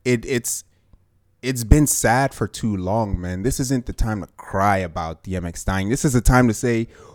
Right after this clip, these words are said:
"Who is the next person using it? Let's address that," instead of crying about the person who,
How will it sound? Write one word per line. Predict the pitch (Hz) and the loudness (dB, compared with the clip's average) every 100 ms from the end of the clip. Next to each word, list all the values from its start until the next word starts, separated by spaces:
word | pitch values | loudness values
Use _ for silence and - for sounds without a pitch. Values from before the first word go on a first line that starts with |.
| - | -6
"Who | - - 165 185 185 - - | -4 0 2 6 4 2 2
is | 147 139 117 | 2 2 2
the | 117 | 2
next | 139 147 - - | 2 0 0 2
person | 135 - 127 107 | 2 0 0 0
using | 127 165 107 98 | 2 0 0 -2
it? | 87 78 _ _ _ _ _ | -2 -6 _ _ _ _ _
Let's | 90 104 127 - | -2 4 6 6
address | 110 110 185 233 233 - | 2 -4 0 0 0 -4
that," | - - 131 - _ - | -2 0 0 -6 _ -12
instead | 107 117 - 127 | -6 -6 -2 -2
of | 117 | -2
crying | - 127 123 | 0 0 2
about | 107 107 104 | 0 0 -2
the | 101 | -6
person | - 123 - 107 104 | -6 -4 -4 -6 -4
who, | 110 117 | -2 -2